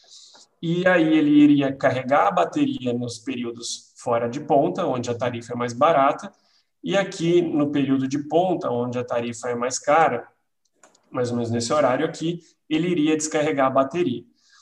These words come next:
E aqui no Brasil, a gente tem um delta de tarifa ponta e fora ponta, que fica aí, pode chegar a mil e quatrocentos reais por megawatt-hora, dependendo da distribuidora.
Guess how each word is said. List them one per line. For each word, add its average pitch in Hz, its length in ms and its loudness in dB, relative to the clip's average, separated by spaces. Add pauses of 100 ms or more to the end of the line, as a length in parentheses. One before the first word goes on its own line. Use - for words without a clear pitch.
(320)
E 160 100 -2
aqui 170 240 0
no 170 120 0
Brasil, 131 580 0
a 127 60 0
gente 131 280 -2
tem 135 140 -4
um 131 120 -2
delta 135 640 -2
de 120 140 -12
tarifa 131 480 -2
ponta 135 380 -4
e 123 40 -10
fora 123 260 -6
ponta, 156 520 -2 (560)
que 165 220 -2
fica 165 380 -4
aí, 156 480 2 (380)
pode 143 240 0
chegar 139 420 0
a - 20 2
mil 139 300 4
e - 20 -10
quatrocentos 151 600 -2
reais 135 280 2
por 143 200 -6
megawatt-hora, 139 960 -2
dependendo 131 480 -6
da 131 80 -6
distribuidora. 147 800 -6